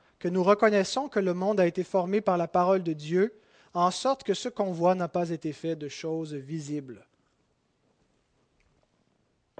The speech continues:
Est-ce que vous êtes familier avec ces versets ?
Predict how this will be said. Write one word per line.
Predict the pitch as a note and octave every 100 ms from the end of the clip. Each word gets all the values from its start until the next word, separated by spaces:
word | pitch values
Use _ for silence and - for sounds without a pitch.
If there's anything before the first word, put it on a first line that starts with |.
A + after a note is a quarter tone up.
| - _ _ _ -
Est-ce | D#3+
que | E3
vous | D3+
êtes | D#3+
familier | E3 E3 D#3 F3
avec | F#3+ F3
ces | - E3
versets ? | D#3+ C#3 F#3+ G#3